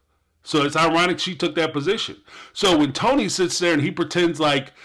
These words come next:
Robin was so ingratiating, was so, so ingratiating to him coming into the family, we have to take that into account. Now, with all that being said, I would just simply say this. If To-, this is, in fact, what Tony is doing,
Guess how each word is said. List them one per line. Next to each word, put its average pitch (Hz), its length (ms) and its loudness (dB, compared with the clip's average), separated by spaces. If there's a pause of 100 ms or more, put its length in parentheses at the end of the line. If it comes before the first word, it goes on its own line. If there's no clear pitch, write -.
(480)
Robin 170 540 2
was 147 140 0
so 175 260 4
ingratiating, 160 840 2
was 120 180 -2
so, 160 400 2 (140)
so 175 180 0
ingratiating 156 600 2
to 143 120 -6
him 170 360 0
coming 160 240 -2
into 151 180 -2
the 123 80 -2
family, 170 540 -4 (320)
we 202 180 0
have 175 240 2
to 151 100 0
take 151 280 -2
that 131 180 0
into 117 240 -6
account. 101 400 -8 (400)
Now, 156 420 2
with 165 240 0
all 214 280 2
that 202 260 0
being 185 260 0
said, 196 480 -2
I 269 220 4
would 311 100 0
just 175 200 0
simply 147 280 0
say 135 260 -2
this. 123 340 -4
If - 160 -8
To-, 196 280 -2
this 233 220 -2
is, 240 160 -4
in 214 80 -6
fact, 190 300 -2
what 160 120 -4
Tony 190 300 -2
is 180 160 -2
doing, 185 320 0